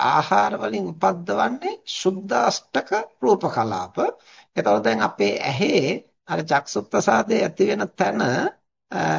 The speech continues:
ඒ ආහාරයෙන් හටගන්නා ශුද්ධාෂ්ටක රූප කලාපක් තියෙනවා. ඊට පස්සේ තේජෝ ශක්තියෙන් හටගන්නා ශුද්ධාෂ්ටක රූප කලාපක් තියෙනවා. සිතෙන් හටගන්නා ශුද්ධාෂ්ටක සහ ඒවට තව,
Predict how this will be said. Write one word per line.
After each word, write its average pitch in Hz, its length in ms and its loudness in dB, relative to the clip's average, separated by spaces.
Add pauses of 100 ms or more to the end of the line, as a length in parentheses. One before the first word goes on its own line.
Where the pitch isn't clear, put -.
(200)
ඒ 185 200 0 (120)
ආහාරයෙන් 180 720 0
හටගන්නා 202 840 -2
ශුද්ධාෂ්ටක - 720 -2
රූප 214 260 -2
කලාපක් - 580 2
තියෙනවා. 120 400 2 (380)
ඊට 190 100 -2
පස්සේ - 240 0 (520)
තේජෝ 190 400 6
ශක්තියෙන් 226 560 0
හටගන්නා 220 680 -2
ශුද්ධාෂ්ටක 196 760 -4
රූප 214 280 -2
කලාපක් 202 600 2
තියෙනවා. - 400 2 (340)
සිතෙන් 202 480 2
හටගන්නා 220 840 0 (260)
ශුද්ධාෂ්ටක 196 920 2
සහ 185 300 0 (180)
ඒවට 196 400 -2
තව, 190 240 0